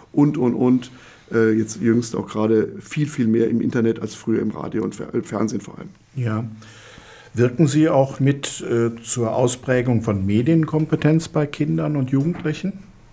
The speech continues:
Speaker 1: Ja, das ist spannend, weil, ähm,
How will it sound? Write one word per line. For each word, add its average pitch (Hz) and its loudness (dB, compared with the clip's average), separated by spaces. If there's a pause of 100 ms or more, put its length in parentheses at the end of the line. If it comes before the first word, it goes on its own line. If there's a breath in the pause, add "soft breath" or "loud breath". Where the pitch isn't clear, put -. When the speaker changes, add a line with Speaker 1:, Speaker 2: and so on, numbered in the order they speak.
(1000 loud breath)
Speaker 1:
Ja, 135 12
das 165 12
ist - 0
spannend, 151 4
weil, 120 6 (500)
ähm, 113 2